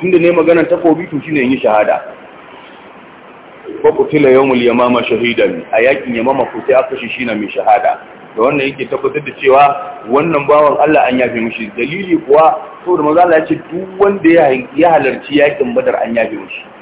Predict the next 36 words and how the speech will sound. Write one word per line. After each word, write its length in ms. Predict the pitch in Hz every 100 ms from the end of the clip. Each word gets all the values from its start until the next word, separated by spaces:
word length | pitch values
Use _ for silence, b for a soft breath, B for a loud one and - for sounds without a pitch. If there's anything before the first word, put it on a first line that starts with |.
| - -
To 120 | 143
gashi 240 | 143 156 185
wannan 160 | 208 196
ya 60 |
faɗo 140 | 185 180
wata 180 | 170 175
kalma 360 | 185 185 170 -
kaman 240 | 143 151 -
ta 80 | 175
fito 360 | 156 - 151
na 160 | 156 151
fito 320 | 147 156 151 - - - -
da 80 | 143
manzon 260 | 131 131 147
Allah 200 | 165 147
sallallahu 360 | 127 127 135 143
alaihi 160 | 127 127
wa 100 | 123
alihi 160 | 123
wa 120 | 120 113
sallam. 260 | 120 107 98 - - - - -
Sai 180 | 143 151 143
gashi 480 | 123 117 - 156 - - -
sai 140 | 156 160
da 80 | 131
maganar 340 | 120 143 143 123 104
manzo 200 | 117 120
Allah 260 | 147 143 113
ta 80 | 143
tabbata 560 | - - - 151 139 104 - - - - 110 113
bai 200 | 123 123
mutu 280 | 135 165 143
ba 100 | 190 156
ko 120 | 151
yana 160 | 135
munafu. 360 | 113 113 120